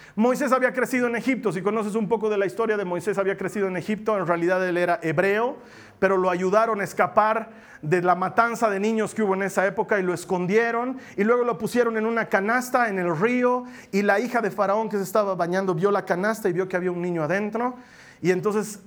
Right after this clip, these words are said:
la, la hermana de Moisés, Miriam o María, de acuerdo a la traducción, se acerca a la, a la hija del Faraón y le dice, "Mi, mi señora, es un niño hebreo. Y si lo quieres adoptar vas a necesitar una mujer que te lo críe. Yo tengo una mujer que te lo puede criar".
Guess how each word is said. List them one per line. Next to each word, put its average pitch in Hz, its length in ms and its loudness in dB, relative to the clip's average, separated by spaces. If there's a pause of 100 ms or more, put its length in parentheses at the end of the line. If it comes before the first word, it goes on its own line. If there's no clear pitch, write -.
(140)
la, 160 280 2
la 165 140 0
hermana 185 260 -2
de 202 60 0
Moisés, 202 420 0
Miriam 220 360 0
o 202 40 -2
María, 180 420 0
de 190 80 0
acuerdo 175 280 -2
a - 20 0
la 165 140 -2
traducción, 202 560 -2 (200)
se - 140 2
acerca 220 380 2
a - 20 4
la, 175 300 0
a 165 160 0
la 165 200 0
hija 185 220 -2
del 190 120 -2
Faraón 180 260 -2
y 180 60 -4
le 170 60 -2
dice, 170 140 -4
"Mi, 175 260 -2
mi 170 140 -2
señora, 190 520 -2 (220)
es 180 160 -2
un 226 140 0
niño 208 180 0
hebreo. 160 480 -2 (720)
Y 156 140 -2
si 180 120 -2
lo 165 140 0
quieres 190 300 0
adoptar 180 380 0
vas 175 140 -2
a 175 60 -2
necesitar 165 480 -4
una 165 140 -2
mujer 156 240 -4
que 156 80 -6
te 151 120 -4
lo 139 160 -6
críe. 190 300 -2
Yo 147 160 -2
tengo 381 200 -6
una 180 120 -2
mujer 156 320 -4
que 147 80 -10
te 151 100 -8
lo 143 120 -6
puede 147 160 -6
criar". 160 380 -4